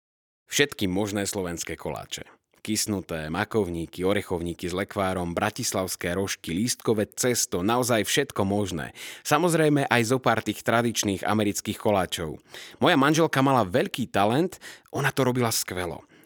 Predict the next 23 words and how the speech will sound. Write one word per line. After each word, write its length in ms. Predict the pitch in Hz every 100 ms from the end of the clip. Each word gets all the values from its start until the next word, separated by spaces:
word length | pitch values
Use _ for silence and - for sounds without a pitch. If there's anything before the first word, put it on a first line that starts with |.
| -
Ja 80 |
som 160 | 139 202
síce 240 | 196 226
vtedy 320 | 160 - 151 113
nemal 320 | 139 - 107
prax 400 | 117 113 - 92
v 160 | 87
biznise, 480 | 90 104 98 160 196 - -
ale 160 | 98
v 80 | 101 -
tom 160 | 202 110
meste 400 | 95 170 - 226
vtedy 320 | - 190 170
nebolo 400 | 156 156 147 139 120
nič 320 | 139 139 -
podobné 400 | 120 117 92 82 82
ako 160 | 98
naša 240 | 95 92 87
cukráreň. 560 | - 92 82 73 65 - - _
Tak 240 | 143 -
to 160 | - 120
celkom 400 | 104 98 92 92
išlo. 320 | 85 -